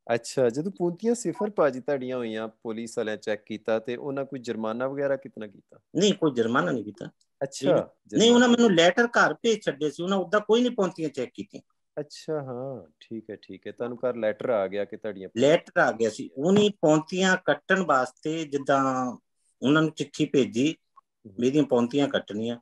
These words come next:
Speaker 2: ਉਹਨਾਂ ਫਿਰ ਕੰਟਰੋਲ ਕੀਤਾ ਵੀ ਪੌਂਤੀਆਂ ਹੈ ਨੇ, ਫਿਰ ਚਿੱਠੀ ਆ ਗਈ ਸੀ ਘਰ।
Speaker 1: ਅੱਛਾ, ਤੁਸਾਂ ਕਿਹਦੇ ਕੋਲੋਂ ਪੜ੍ਹਾਇਆ? ਉਹਦੇ ਤੇ ਲਿਖਿਆ ਹੋਇਆ ਸੀ ਕਿ ਪੌਂਤੀਆਂ ਸਿਫਰ ਨੇ, ਦੁਬਾਰਾ ਕਰਨੀ ਪੈਣੀ।
Speaker 2: ਨਹੀਂ, ਅਸੀਂ ਆਪ ਪੜ੍ਹ ਸਕਦੇ ਹਾਂ, ਬੱਚੇ ਮਾਸ਼ਾ, ਬੱਚੇ
Speaker 1: ਅੱਛਾ।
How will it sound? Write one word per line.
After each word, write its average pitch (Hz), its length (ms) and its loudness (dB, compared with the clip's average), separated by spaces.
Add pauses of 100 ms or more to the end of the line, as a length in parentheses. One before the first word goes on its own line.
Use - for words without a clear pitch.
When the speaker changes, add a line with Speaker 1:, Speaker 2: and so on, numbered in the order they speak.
(440)
Speaker 2:
ਉਹਨਾਂ 175 200 6
ਫਿਰ 175 180 4
ਕੰਟਰੋਲ 160 420 4
ਕੀਤਾ 196 360 0
ਵੀ 180 140 -2
ਪੌਂਤੀਆਂ 160 440 -4
ਹੈ 185 60 -4
ਨੇ, 185 80 -4
ਫਿਰ 170 220 -2
ਚਿੱਠੀ - 400 -6
ਆ 123 100 2
ਗਈ 92 120 -8
ਸੀ - 160 -18
ਘਰ। - 320 -14 (400)
Speaker 1:
ਅੱਛਾ, 82 560 -12 (180)
ਤੁਸਾਂ 127 420 -6
ਕਿਹਦੇ 135 260 -8
ਕੋਲੋਂ 135 240 -6
ਪੜ੍ਹਾਇਆ? 107 460 -2
ਉਹਦੇ 110 180 -10
ਤੇ 110 120 -16
ਲਿਖਿਆ 104 320 -12
ਹੋਇਆ 98 120 -8
ਸੀ 95 140 -20
ਕਿ 98 100 -20
ਪੌਂਤੀਆਂ 95 440 -18
ਸਿਫਰ 95 360 -18
ਨੇ, 92 100 -16
ਦੁਬਾਰਾ 90 340 -12
ਕਰਨੀ 92 320 -18
ਪੈਣੀ। - 280 -14
Speaker 2:
ਨਹੀਂ, 196 180 4 (100)
ਅਸੀਂ 214 220 4
ਆਪ 196 240 6
ਪੜ੍ਹ 196 240 4
ਸਕਦੇ 175 320 -2
ਹਾਂ, 165 60 0
ਬੱਚੇ 143 380 -4
ਮਾਸ਼ਾ, 139 600 -2 (400)
ਬੱਚੇ 110 380 -6
Speaker 1:
ਅੱਛਾ। - 100 -20